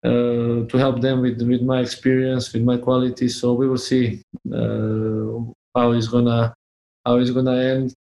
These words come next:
uh, this, this season. Uh, as you know, we didn't start well, but is still a lot of games to, to play, and, uh, we still have a lot of opportunity to,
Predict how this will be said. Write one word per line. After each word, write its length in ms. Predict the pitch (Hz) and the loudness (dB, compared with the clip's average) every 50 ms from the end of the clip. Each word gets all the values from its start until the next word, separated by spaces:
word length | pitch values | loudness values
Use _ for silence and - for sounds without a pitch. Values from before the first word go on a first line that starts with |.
| - - - - - - _ _ | -20 -20 -18 -18 -20 -20 _ _
uh, 640 | - 120 120 120 120 120 120 120 120 120 120 120 120 | 0 2 2 2 2 2 0 0 0 0 0 -2 0
this, 220 | 120 123 127 123 - | 2 2 0 0 0
this 280 | - 135 131 127 - | 0 0 0 0 0
season. 460 | - 131 135 131 131 139 139 139 131 113 110 - | 0 0 2 2 0 0 0 0 -2 -4 -4 -2
Uh, 800 | 120 120 117 113 113 113 113 113 113 113 113 110 - - - 117 | 0 2 2 2 2 2 2 0 0 0 -2 -2 -2 -2 0 2
as 160 | 123 120 120 117 | 2 2 2 2
you 80 | 127 | 2
know, 140 | 123 123 123 | 2 2 2
we 120 | 117 120 | 2 2
didn't 220 | 113 123 123 123 117 | 2 2 2 0 0
start 340 | 120 - 131 123 117 104 120 | 0 0 0 0 0 0 2
well, 320 | 120 123 123 123 127 127 | 2 2 2 2 0 -2
but 400 | 117 110 113 110 107 - - - - - - - - | 0 0 0 0 0 -4 -8 -14 -14 -14 -16 -18 -10
is 640 | - - - 117 113 110 104 - - - - - 123 123 - | -6 -2 0 0 0 0 -2 -6 -10 -12 -12 -10 -10 -10 -10
still 300 | 104 - - 123 123 127 | -10 -4 0 2 2 2
a 40 | 127 123 | 2 0
lot 120 | 123 - | 0 0
of 160 | 127 117 117 | 0 2 2
games 380 | 120 127 123 120 - - - - | 2 2 2 2 -2 -4 -2 0
to, 280 | 123 120 120 120 120 | 2 2 2 0 0
to 140 | 120 123 120 | -2 -2 -2
play, 440 | 117 - 120 123 123 127 127 123 123 120 123 | 0 0 2 2 2 2 0 -2 -2 -4 -2
and, 460 | 113 113 113 113 113 113 113 113 113 110 | -2 0 0 2 2 0 0 0 0 0
uh, 240 | 113 113 113 110 | 0 0 0 2
we 100 | 113 123 | 2 2
still 260 | 123 120 - 127 120 110 | 2 2 0 0 2 2
have 220 | 120 120 120 110 | 2 2 2 2
a 40 | 113 | 2
lot 200 | 123 123 120 127 | 0 0 0 0
of 140 | 120 110 - | -2 -2 -2
opportunity 840 | 120 107 - 117 - - 123 120 117 113 117 117 120 120 117 120 - - - - - - _ - - - - | -2 -2 -2 -2 0 2 2 2 2 0 2 2 2 2 2 0 -6 -12 -16 -18 -20 -18 _ -16 -16 -4 0
to, 800 | 120 120 120 120 120 120 120 120 117 117 117 117 120 123 - | 2 2 2 2 2 2 0 0 0 0 -2 -2 -2 -4 -4